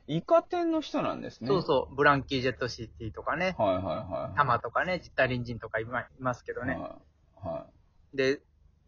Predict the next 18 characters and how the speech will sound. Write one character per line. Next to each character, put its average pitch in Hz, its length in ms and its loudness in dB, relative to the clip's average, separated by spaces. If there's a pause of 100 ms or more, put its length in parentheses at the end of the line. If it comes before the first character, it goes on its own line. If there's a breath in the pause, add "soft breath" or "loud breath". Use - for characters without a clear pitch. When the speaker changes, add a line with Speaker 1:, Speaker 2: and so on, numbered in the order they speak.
(140)
Speaker 2:
え 131 180 2
ー 123 40 -2
っ - 40 -14
と 127 100 -4
ね、 120 120 0
三 208 300 6
十 220 200 10
年 196 200 8
間 117 320 2 (400)
解 202 240 10
散 196 260 4
も 190 60 0
せ 196 140 4
ず、 131 100 2
Speaker 1:
は 123 140 4
い。 - 140 -10
Speaker 2:
も 135 80 0
う 123 100 -6